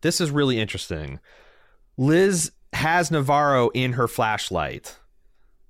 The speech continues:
And the moment that, like, Navarro closes her eyes and kinda gives into the ghost world,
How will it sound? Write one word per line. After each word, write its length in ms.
And 180
the 40
moment 460
that, 140
like, 140
Navarro 420
closes 460
her 120
eyes 260
and 80
kinda 180
gives 320
into 220
the 80
ghost 360
world, 420